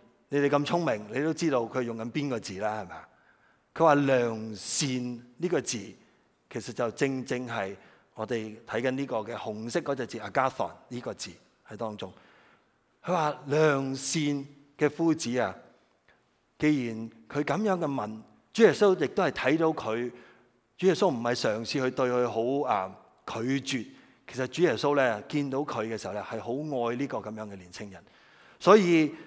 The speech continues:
佢好想將佢從佢嘅定義，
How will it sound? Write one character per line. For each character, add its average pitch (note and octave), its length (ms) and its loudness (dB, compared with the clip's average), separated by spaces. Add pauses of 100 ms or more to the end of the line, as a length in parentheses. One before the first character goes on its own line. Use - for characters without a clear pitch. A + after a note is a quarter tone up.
(160)
佢 C#3+ 120 -2
好 D3 300 -4
想 D3+ 240 -2
將 D#3+ 260 -4
佢 A2 400 -6 (300)
從 C#3 180 -6
佢 D#3+ 400 2
嘅 F3+ 160 2 (160)
定 C#3+ 400 2
義， C3+ 320 -4